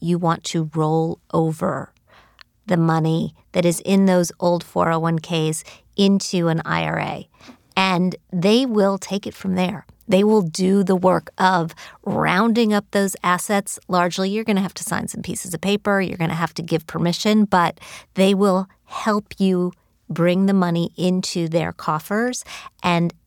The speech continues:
at that point, then you have to manage it. And the way I would manage it is by looking at your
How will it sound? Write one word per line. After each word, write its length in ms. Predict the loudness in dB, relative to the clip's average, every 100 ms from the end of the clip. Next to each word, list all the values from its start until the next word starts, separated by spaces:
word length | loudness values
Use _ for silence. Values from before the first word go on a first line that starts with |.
| _ _
at 200 | -4 -2 0
that 280 | 2 0
point, 400 | -2 0 0 0 -4
then 360 | -2 0 0
you 140 | 0 -2
have 200 | -4 -6
to 80 |
manage 400 | -8 -8 -8 -10
it. 180 | -10 -12 -18 -20 -8
And 140 | 0 0
the 60 |
way 260 | 2 2 4
I 100 | 2
would 220 | 0 0
manage 460 | 2 2 0 -2 0
it 240 | -2 -4 -12 -20 _
is 220 | 0 0
by 240 | 0 0
looking 500 | 0 -2 -2 -4 -4 -4
at 300 | -4 -2 -4 -8 -8
your 420 | -2 0 2